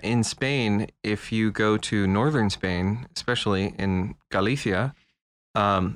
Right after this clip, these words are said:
they have a lot of, of, uh, like, these crosses at every one of the crossroads. And it, it's because when, you know, the Romans kinda came in and, and established,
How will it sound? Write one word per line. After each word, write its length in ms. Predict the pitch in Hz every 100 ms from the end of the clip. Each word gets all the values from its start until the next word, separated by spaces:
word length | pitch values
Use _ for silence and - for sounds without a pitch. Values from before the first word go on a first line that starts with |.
| -
they 120 | 117
have 280 | 120 117 107 -
a 80 | 104
lot 360 | 98 104 -
of, 360 | 98 98 85 - _ _ _ -
of, 380 | 101 95 90 - _ _ 92
uh, 340 | 85 78 85 - - -
like, 180 | 98 -
these 160 | 95
crosses 640 | - - 127 151 - 113 - - -
at 200 | 107 -
every 400 | 101 110 104 - -
one 180 | 107 101
of 60 | 95
the 60 |
crossroads. 580 | - 101 107 - - - _ _ _ _ 104
And 120 | 107
it, 120 | -
it's 280 | 107 104 -
because 480 | - 98 104 92 - -
when, 520 | 101 98 92 92 120 _ _ -
you 60 |
know, 60 | 98
the 60 | 90
Romans 320 | 104 101 98
kinda 260 | - 92 87
came 340 | - 107 92
in 200 | 92 95
and, 240 | 92 92 98 _ _ _ _ _ -
and 100 | 76
established, 680 | - 85 90 92 - -